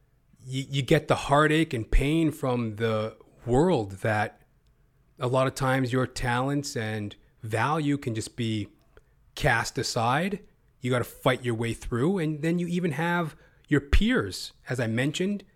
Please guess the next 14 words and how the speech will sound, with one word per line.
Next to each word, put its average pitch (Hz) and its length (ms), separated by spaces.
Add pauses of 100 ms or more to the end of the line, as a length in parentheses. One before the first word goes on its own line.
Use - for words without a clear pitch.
(200)
Dave, 110 520 (480)
you 123 100
know, 135 240
he 131 540
unwittingly, 139 760
I 107 80
think 127 360
it 127 80
was 110 140
nothing 117 260
malicious, 214 560
but, 160 300
you 170 60
know, 143 260